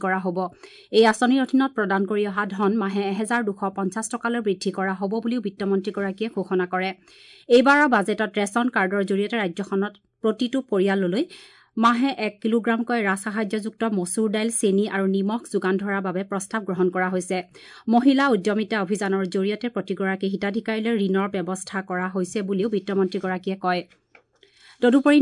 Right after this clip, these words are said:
নিযুত মইনা আঁচনিৰ জৰিয়তে উপকৃত হ'বলগীয়া ছাত্ৰীৰ সংখ্যা চাৰি লাখ বিছ হাজাৰলৈ বৃদ্ধি হ'ব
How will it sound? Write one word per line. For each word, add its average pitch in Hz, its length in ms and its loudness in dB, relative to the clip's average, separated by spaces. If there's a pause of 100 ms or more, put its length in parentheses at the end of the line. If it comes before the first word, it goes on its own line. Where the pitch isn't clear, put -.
নিযুত 226 300 2
মইনা 240 260 0
আঁচনিৰ 208 360 0
জৰিয়তে 208 380 0
উপকৃত 196 340 -4 (100)
হ'বলগীয়া 208 480 -4
ছাত্ৰীৰ 190 360 -2
সংখ্যা 196 360 -4
চাৰি 208 280 -2
লাখ 240 100 -2 (100)
বিছ 202 200 -2
হাজাৰলৈ 220 420 -2
বৃদ্ধি 185 320 -2
হ'ব 190 120 -6